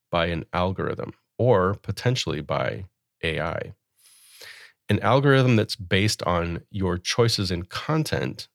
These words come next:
and how much of each piece of content you consume. Basically, we choose to ingest content that a computer tells us we will like. Now, the other piece to this, there's an ongoing conspiracy theory that TikTok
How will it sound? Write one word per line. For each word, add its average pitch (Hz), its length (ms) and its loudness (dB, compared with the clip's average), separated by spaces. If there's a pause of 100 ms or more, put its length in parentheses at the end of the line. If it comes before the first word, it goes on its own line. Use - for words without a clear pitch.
(140)
and 127 280 4
how 113 200 0
much 117 340 2
of 95 160 -2
each 104 300 -4
piece - 240 0
of 90 100 -8
content 82 440 -4
you 90 160 -8
consume. - 680 -4 (720)
Basically, 117 500 2
we 90 180 -4
choose 147 440 0
to 147 120 -4
ingest 101 600 -2
content - 640 -4 (100)
that - 240 -4 (100)
a 101 140 -2
computer 117 800 -4
tells 107 440 -4
us - 220 -2
we 104 120 -2
will 107 180 0
like. - 400 -4 (920)
Now, 95 360 4
the 104 120 2
other 127 160 4
piece 101 260 -2
to - 100 -4
this, - 460 -4
there's 92 400 -2
an 95 80 0
ongoing 87 880 0
conspiracy 92 720 -2
theory - 420 -6
that 85 300 -4
TikTok - 560 -6